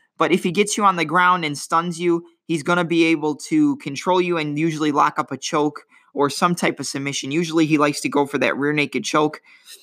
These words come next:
And that's kinda what I see happening against Gilbert Burns. I think Burns can definitely hurt him on the feet and, uh, finish him, but I think Gunnar Nelson's just too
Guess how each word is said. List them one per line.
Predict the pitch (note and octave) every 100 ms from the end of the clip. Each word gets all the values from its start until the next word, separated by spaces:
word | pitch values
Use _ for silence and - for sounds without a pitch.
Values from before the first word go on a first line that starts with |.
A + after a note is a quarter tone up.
| _ _ _ _ _ _ _ _ _ -
And | E3
that's | F#3 F3+
kinda | B3+ G3+ G3
what | G3
I | F#3
see | - F#3
happening | E3 D#3+ E3+ E3
against | D3+ D3+ D3 -
Gilbert | D#3 D3 C#3 -
Burns. | D3 C3+
I | C#3+
think | D3 A3+ F3+
Burns | - E3+ F#3+
can | - D#3+
definitely | D3 D3+ F3 E3 D3
hurt | C3 C#3+
him | D#3 D3+
on | D3
the | C3+
feet | - E3 C#3 -
and, | C3+ B2+ A2
uh, | F#2+ F#2+
finish | D#3 E3+ G3
him, | A3+ G#3+ G#3 - _ -
but | C#3+
I |
think | D3 F#3 E3
Gunnar | D#3+ E3
Nelson's | D3+ D#3 D#3 D#3+ D3
just | - C#3 -
too | - E3+ E3 D#3